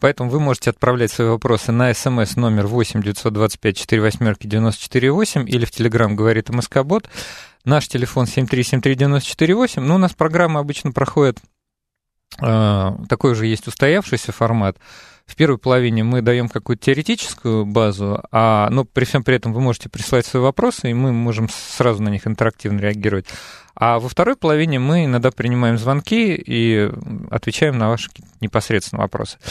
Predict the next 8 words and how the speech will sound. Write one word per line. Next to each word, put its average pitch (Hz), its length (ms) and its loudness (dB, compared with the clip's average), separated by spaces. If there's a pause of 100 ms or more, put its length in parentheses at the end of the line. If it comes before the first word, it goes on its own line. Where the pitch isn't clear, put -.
(380)
Я 127 200 2
хотел 165 360 -2 (260)
пояснить, 208 520 0 (200)
может 123 320 0
быть, 110 200 -2
некоторым 123 360 0
слушателям, 131 460 -2
э, 139 80 -2